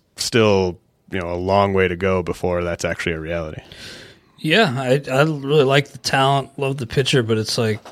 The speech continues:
Speaker 2: just the nature of pitching prospects, as we talked about. Um, he'd also missed a lot of time last year, mostly with finger issues, but the jump in workload, you just don't know. I, you just don't know with pitching prospects, so I think I'm looking to deal him right now and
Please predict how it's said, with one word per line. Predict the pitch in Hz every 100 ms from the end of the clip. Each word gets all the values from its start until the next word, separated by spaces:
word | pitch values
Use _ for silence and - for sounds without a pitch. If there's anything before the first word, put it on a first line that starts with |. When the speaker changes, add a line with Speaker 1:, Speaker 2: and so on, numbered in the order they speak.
| -
Speaker 2:
just | 156 -
the |
nature | 127 151 147 156
of | 120
pitching | 156 160
prospects, | - 143 143 139 147 143
as |
we | 131
talked | 131 139 127 139
about. | 123 123 123 - - - - - _ -
Um, | 113 107 107 107 - -
he'd | - 143
also | 156 185 196
missed | 151 151
a | 170
lot | 147
of | 156
time | 151 165 160
last | 135 131 -
year, | 139
mostly | 156 185 175
with | 131
finger | - 185 170 135
issues, | 120 - 123 131 131
but | 139 131 - - - - - _
the | 131
jump | 139 139
in | 143
workload, | 127 127 127 135 135 135
you |
just | 147 -
don't | 139 113
know. | 104 92 -
I, | 110 107 120 - _ - - 160 135
you | 131
just | 127 -
don't | 135
know | 127 120
with | -
pitching | 131 123
prospects, | 110 127 117 131 113
so | 123
I | 113
think | 139 117 123
I'm | 127
looking | 123 117
to | 127
deal | 113 123 120
him | 123 117
right | 117
now | 113 117 127
and | 120 107